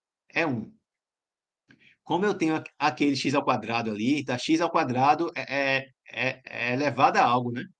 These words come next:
Então, os expoentes do x no B são sempre pares.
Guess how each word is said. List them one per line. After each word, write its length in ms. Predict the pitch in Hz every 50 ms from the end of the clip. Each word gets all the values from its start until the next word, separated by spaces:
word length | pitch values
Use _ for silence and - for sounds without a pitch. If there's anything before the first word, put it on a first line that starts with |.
| _ _ - - _ _ _ _
Então, 260 | - 123 127 147 151
os 100 | 147 131
expoentes 800 | 151 - - - 165 156 143 143 151 185 226 220 220 214 190 180
do 120 | 196 190
x 500 | - - - - 117 113 110 110 - - - _ _ _ _ _ _ _ _
no 240 | 127 147 - - 147
B 720 | 120 104 98 98 98 131 127 147 175 185 147 110 - - _ _ _ _ _ _
são 220 | _ - - 165 160
sempre 300 | - 156 156 - - -
pares. 460 | - 127 110 104 95 95 - - -